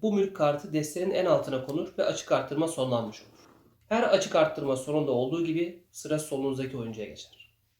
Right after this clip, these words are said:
Elinizde istediğiniz kadar kart tutabilirsiniz. Oyuncular istediği zaman istediği şekilde diğer oyuncularla takas yapabilir. Kart çekme destesi biterse kullanılmış kartları karıştırıp tekrar yeni bir deste oluşturun.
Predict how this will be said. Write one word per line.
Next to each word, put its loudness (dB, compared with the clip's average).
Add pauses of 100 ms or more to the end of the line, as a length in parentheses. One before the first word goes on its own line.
(100)
Elinizde 2
istediğiniz 0
kadar 2
kart 2
tutabilirsiniz. -6 (720)
Oyuncular 6
istediği 2
zaman 2
istediği -4
şekilde -4
diğer 2
oyuncularla 4
takas -4
yapabilir. -12 (520)
Kart 0
çekme 2
destesi -2
biterse 2
kullanılmış 0
kartları -2
karıştırıp -6
tekrar 0
yeni 4
bir -4
deste -2
oluşturun. -16